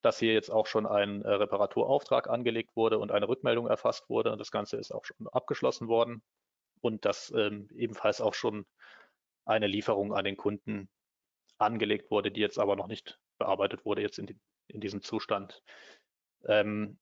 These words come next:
sobald jetzt eben diese Lieferung angelegt wurde, also das ist eben dann auch eine Ak-, Aktion, die, ähm, im Zuge der Fakturierung oder beziehungsweise gleichzeitig mit der Fakturierung passiert, ist dann eben,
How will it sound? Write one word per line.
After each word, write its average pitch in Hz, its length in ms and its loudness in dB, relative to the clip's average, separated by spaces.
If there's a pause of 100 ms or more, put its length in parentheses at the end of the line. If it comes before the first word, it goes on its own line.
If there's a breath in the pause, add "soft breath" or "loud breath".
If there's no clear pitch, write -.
(500)
sobald 120 400 4
jetzt - 180 0
eben 117 160 -2
diese 107 160 2
Lieferung 147 380 0
angelegt 135 420 0
wurde, 123 260 6
also 104 200 2
das 107 120 -4
ist - 140 -14
eben 104 220 -4
dann 101 160 0
auch 101 240 0
eine 101 400 2 (160)
Ak-, - 160 -20
Aktion, 120 560 0
die, 107 340 0 (560)
ähm, 101 480 -2
im 101 100 -8
Zuge 117 240 -2
der 101 120 4
Fakturierung 123 580 0
oder 101 160 0
beziehungsweise 104 800 -2 (800 loud breath)
gleichzeitig 107 540 4
mit 107 100 -4
der 107 80 4
Fakturierung 113 640 0
passiert, 110 520 0 (1080)
ist 110 220 -4
dann 104 120 4
eben, 104 420 0